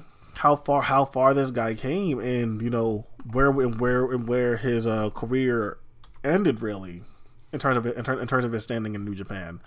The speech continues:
Um, starting, starting off, and I think, I, I believe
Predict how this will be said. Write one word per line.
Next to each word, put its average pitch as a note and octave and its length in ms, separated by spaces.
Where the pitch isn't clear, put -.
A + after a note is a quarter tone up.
Um, A#2 560
starting, C#3 360
starting C#3 320
off, C3 360
and A#2+ 120
I A#2 40
think, B2 280
I, C3 180
I B2+ 80
believe C#3 720